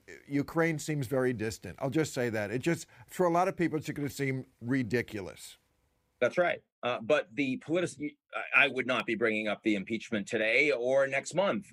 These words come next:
Speaker 2: I mean, this is, the election is gonna be about this, but it's also gonna be about the election. It's gonna be about being able to vote, right? You, you saw what just happened in Wisconsin. Uh, Trump understands that his base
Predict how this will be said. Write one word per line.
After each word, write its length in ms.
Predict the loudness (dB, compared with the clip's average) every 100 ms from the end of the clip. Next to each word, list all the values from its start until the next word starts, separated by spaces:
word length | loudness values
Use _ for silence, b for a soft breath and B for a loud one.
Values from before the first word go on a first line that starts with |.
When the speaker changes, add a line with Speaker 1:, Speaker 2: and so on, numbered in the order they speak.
| -2
Speaker 2:
I 80 | 0
mean, 260 | 0 0
this 220 | -2 0
is, 140 | -2 -2 b b 0
the 200 | 2 4
election 480 | 2 0 -2 0 0
is 120 | 0
gonna 220 | 0 0 2
be 180 | 0 2
about 280 | 2 2 2
this, 440 | 2 2 -4 -12 b b b _
but 80 | -2
it's 120 | 2
also 320 | 4 4 2 2
gonna 180 | 2
be 100 | 2
about 200 | 2 2
the 80 | 4
election. 400 | 4 2 -2 -14 _ _ _ _ _ -6
It's 120 | 2
gonna 160 | 2
be 100 | 4
about 300 | 4 4 2
being 260 | 0 0 0
able 300 | 0 0 -2
to 120 | 0
vote, 280 | 4 4 2 -10 -18 _ _ _ 2
right? 220 | 2 4
You, 120 | -2 -6 -2
you 120 | 0
saw 260 | 4 4 2
what 140 | 0
just 180 | -2 4
happened 320 | 4 4 -2
in 60 | -4
Wisconsin. 600 | -4 0 2 2 -2 -10 _ _ _ _
Uh, 100 | -4 -4
Trump 320 | 2 2 2 0 -2
understands 1040 | 0 0 0 2 4 2 0 -2 -6 -10 -18 _ -2
that 100 | 2
his 300 | 2 0 2
base 440 | 4 4 -2